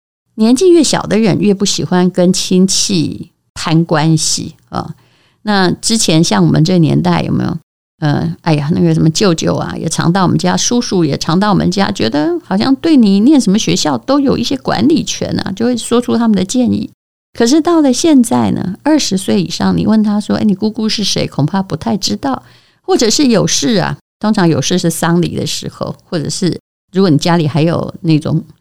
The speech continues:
大家族的，比如爷爷啊、奶奶，而且爷爷奶奶还相当富贵的话，哈，才有可能办一下家族的聚餐。这一代哦，就比较渴望自由的生活，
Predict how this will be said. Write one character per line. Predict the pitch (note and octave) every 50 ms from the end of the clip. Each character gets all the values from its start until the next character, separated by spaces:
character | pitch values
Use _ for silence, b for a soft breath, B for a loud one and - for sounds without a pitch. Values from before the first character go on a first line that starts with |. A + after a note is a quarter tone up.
| _ _ _ _ _ _ _ _
大 | - -
家 | E3+ - F#3+ F3 F3+ F#3+
族 | - - - D3+ D#3 E3
的， | D#3+ E3 C3+ - - - D3 - - - E3 D#3+
比 | - C#3+
如 | D3+
爷 | D#3+ D3+ C#3 C#3 C#3
爷 | F3+ G3 F3 D3+
啊、 | D3+ D3+
奶 | - C#3+ - F3
奶， | E3 E3 E3 E3+
而 | D3 D#3
且 | D#3 - C#3 - -
爷 | C3+ D#3+
爷 | F3+ F#3+
奶 | F#3 D#3 G2
奶 | D3 E3 E3 F3
还 | - D3 E3+
相 | E3+ - G3+ G#3+ G#3+
当 | G#3+ G#3+ A#3 A#3
富 | - - C4 A#3
贵 | A3 - C4 A#3 F3
的 | - C#3 C3+
话， | - - - - D#3+ - - -
哈， | - - C#3 -
才 | - E3+ D3+
有 | E3+ F3+ F3
可 | F3 - - - B2 -
能 | - - A#2 A2+ C#3 D#3+ F3+ - - _
办 | G#3 F#3+ E3+ D3
一 | - -
下 | D3+ - - E3 - - - -
家 | - F#3 E3+ F3 F#3
族 | F#3 - - F3+ F3 - D#3+
的 | - C#3+ B2 A2+ G2+ -
聚 | - - - A3 G3 D3
餐。 | - - - F#3 E3+ D#3+ G3 F#3+ - _ _ _ _ _ _ _ _ _ _ _ _ _ _ _ _ _ _ _ _ _ _ _ _ _ _ _ _ _
这 | - - G4
一 | D4+ G3 E3
代 | D#3+ - A3 G3+ F3 D3+ - -
哦， | - - - _ _ _
就 | - G#3+ G#3
比 | G3 - D#3+
较 | F3 G3 F3+
渴 | F#3 - - - C#3+
望 | E3 E3+ E3 D#3+
自 | D#3+ - - F#3+ F3
由 | D#3 D3 D3
的 | D3 D#3
生 | D3 - - - F#3+ F#3+ G3 G3
活， | - - - - - - - - -